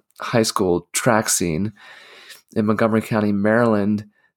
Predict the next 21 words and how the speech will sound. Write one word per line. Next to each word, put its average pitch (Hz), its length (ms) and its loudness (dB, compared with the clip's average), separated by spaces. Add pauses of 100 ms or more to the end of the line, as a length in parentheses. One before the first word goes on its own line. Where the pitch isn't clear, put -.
there 110 260 2
was 175 180 -2
quite 151 340 2
a 143 80 2
good 120 500 0
amount 120 300 0
of 117 60 -2
<laughs> - 120 -2
competition. 113 1000 0
Okay, 110 400 2
so 101 360 0 (320)
I 127 120 2
was 131 120 0
going 113 240 2
to 92 60 0
these 107 220 2
meets 107 380 0
and 98 160 -2
hanging 117 320 0
around 107 480 0
for 98 340 -4